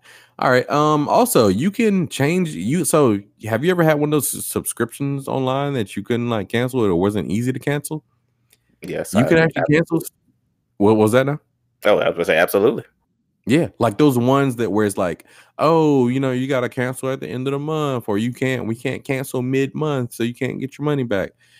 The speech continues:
Speaker 1: Well, here's how you can start canceling them shits. Change your address to a California address on your account. You can cancel immediately and get your money back.
Speaker 2: Nice.
Speaker 1: Yes. I used to have to do it with Microsoft. Um, back in the day.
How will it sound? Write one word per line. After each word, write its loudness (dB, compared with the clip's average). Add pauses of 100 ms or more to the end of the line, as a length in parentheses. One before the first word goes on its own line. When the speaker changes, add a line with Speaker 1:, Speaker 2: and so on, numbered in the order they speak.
(180)
Speaker 1:
Well, 4
here's 2
how 0
you 2
can -8
start 0
canceling -10
them -18
shits. -20 (800)
Change -2
your 4
address 0
to -2
a -2
California -2
address -6
on -8
your -8
account. -10 (240)
You -8
can -8
cancel 0
immediately -2
and -8
get -12
your -14
money -16
back. -20 (760)
Speaker 2:
Nice. -16 (560)
Speaker 1:
Yes. -12 (200)
I 0
used -2
to -2
have -4
to -10
do 2
it 0
with -4
Microsoft. -10 (580)
Um, -6
back 0
in -2
the -6
day. -10